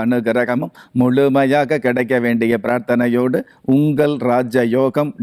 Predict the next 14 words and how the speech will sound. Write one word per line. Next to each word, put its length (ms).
டாக்டர் 500
கே 100
ராம். 200
ஆஸ்ட்ரோ 280
த்ரீ 140
சிக்ஸ்டி 280
நிகழ்ச்சியில 380
இன்னைக்கு 280
நம்ம 140
பார்க்க 300
போறது, 340
அதாவது 380
ஜாதக 580
கட்டத்துல 540